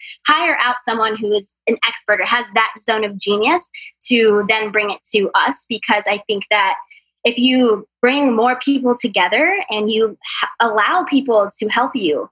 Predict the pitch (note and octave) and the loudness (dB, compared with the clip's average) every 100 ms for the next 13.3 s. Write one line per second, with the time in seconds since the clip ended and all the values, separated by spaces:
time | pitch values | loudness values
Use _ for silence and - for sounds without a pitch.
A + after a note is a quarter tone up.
0 | _ A3 A#3 A#3 G#3 G3+ G3 G3 F#3+ G3 | _ 0 2 0 0 -2 -4 -4 -6 -6
1 | G#3 F3+ G3+ F3 F3 E3 G#2 - - - | -8 -4 -4 -4 -4 -6 -8 -12 -20 -6
2 | - A3+ C4+ B3 A3+ A3 G#3 G3+ G#3 - | -2 0 2 2 2 0 -2 -2 -2 -2
3 | F3 F3+ - F#3 F#3+ G#3 G#3 - G#3+ A3 | -2 -2 -4 -4 -2 -4 -4 -4 0 2
4 | C4+ D4+ - _ _ A3 G#3+ G#3 G3+ - | 2 0 -6 _ _ -2 -2 -2 -4 -8
5 | _ _ - A#3 A3 G#3+ A#3 G#3 F#3+ _ | _ _ -2 2 2 0 0 0 -2 _
6 | - A#3 G#3+ G#3+ G#3+ - A3 A3+ A3 G#3 | -4 0 0 0 0 2 0 2 0 0
7 | G3+ G3+ G#3 F#3+ - G3 F#3+ A3+ C4+ G#3 | -2 -2 -2 -4 -6 -2 0 2 0 -4
8 | G#3 A#3+ - A#3+ A#3 B3 B3 A3 G3+ G#3+ | -2 -2 -2 0 0 2 0 -4 0 0
9 | A3 A#3+ - - _ _ A#3 A3+ A3+ A3 | 2 0 0 -4 _ _ -2 0 2 2
10 | A3+ G#3 G3+ - F#3+ - _ _ - A3 | 0 -2 -4 -2 -2 -4 _ _ -2 0
11 | B3+ C4 D#4 D#4 C#4 B3+ A#3 B3 B3+ B3+ | 0 0 2 2 2 2 0 0 0 0
12 | B3 C4+ B3 - C4+ B3 A#3 A3 G#3 A3 | 0 0 0 2 2 2 2 0 -4 0
13 | B3+ C#4 | 0 0